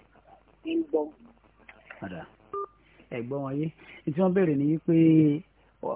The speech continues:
Speaker 2: ẹni kan bẹ obìnrin ni ó ti bímọ tán, kódà ó ti sọ̀jálẹ̀ pé òun ò bímọ mọ́, ṣùgbọ́n wọn à ṣe, wọn à ṣe, wọn à san sọ̀dáàkì. Ó wá fẹ́ kí wọ́n ṣe ní bó ṣe yẹ kí wọ́n ṣe, pé ǹjẹ́ ó lè ṣe é ṣe nírú àsìkò yìí mọ́?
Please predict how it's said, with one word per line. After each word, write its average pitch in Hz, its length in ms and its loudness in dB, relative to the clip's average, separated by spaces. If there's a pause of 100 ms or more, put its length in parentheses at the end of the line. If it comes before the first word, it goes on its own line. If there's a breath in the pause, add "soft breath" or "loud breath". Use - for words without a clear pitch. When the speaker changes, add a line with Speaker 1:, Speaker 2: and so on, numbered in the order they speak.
Speaker 2:
ẹni 165 640 2
kan 175 220 2
bẹ 165 180 2
obìnrin 151 400 2
ni 170 100 4
ó 185 180 0
ti 175 140 -6
bímọ 160 260 0
tán, 180 160 -2
kódà 190 180 -2
ó 165 80 2
ti 151 100 -6
sọ̀jálẹ̀ 147 460 -2
pé 139 140 -2 (180)
òun 139 220 -2
ò 143 100 2
bímọ 151 260 2
mọ́, 160 200 6 (340 soft breath)
ṣùgbọ́n 160 280 4
wọn 160 160 6
à 143 100 0 (280)
ṣe, 156 220 0 (320)
wọn 151 180 0
à 139 60 -4
ṣe, 156 160 -4 (160)
wọn 156 200 2
à 135 60 -2
san 156 140 -4
sọ̀dáàkì. 147 460 0
Ó 165 120 0
wá 185 260 8
fẹ́ 185 240 0
kí 190 120 -4
wọ́n 185 340 4
ṣe 190 320 4 (360 soft breath)
ní 180 180 0
bó 175 140 2
ṣe 165 140 0
yẹ 165 120 2
kí 185 100 -2
wọ́n 185 200 6
ṣe, 180 220 0
pé 185 120 2
ǹjẹ́ 151 260 4
ó 196 60 6
lè 185 120 4
ṣe 180 120 -2
é 185 40 0
ṣe 175 140 -2
nírú 190 180 0
àsìkò 147 300 0
yìí 131 120 -4
mọ́? 156 140 -2